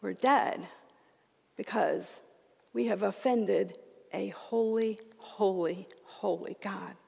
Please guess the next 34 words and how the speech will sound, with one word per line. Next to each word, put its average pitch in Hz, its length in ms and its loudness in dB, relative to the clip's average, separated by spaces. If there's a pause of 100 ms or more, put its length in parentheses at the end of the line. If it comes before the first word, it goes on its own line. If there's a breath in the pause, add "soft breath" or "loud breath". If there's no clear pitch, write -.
(920 loud breath)
That's 208 200 -8
the - 180 2
only 220 300 4
attribute 208 460 0
of 190 160 0
God 170 300 2
that 160 100 2
is 196 160 -2
magnified 175 600 0
to 214 120 -6
the 196 140 -2
third 208 420 0
power, - 380 -2
is - 180 -8
his 208 260 -4
holiness, - 760 -4 (340 loud breath)
his 190 320 0
purity, 208 460 0
his 196 220 -2
separateness, - 680 -2
his 220 360 0 (300 loud breath)
uniqueness 220 640 2
above 175 340 0 (160)
everything 220 680 -4
else. - 340 -6 (260 loud breath)
And 190 160 0
this 214 220 6
is 208 140 -2
the 208 120 -2
holy 226 320 4
God 247 360 6
before 196 360 2
whom 180 460 0 (420 loud breath)
we 214 240 6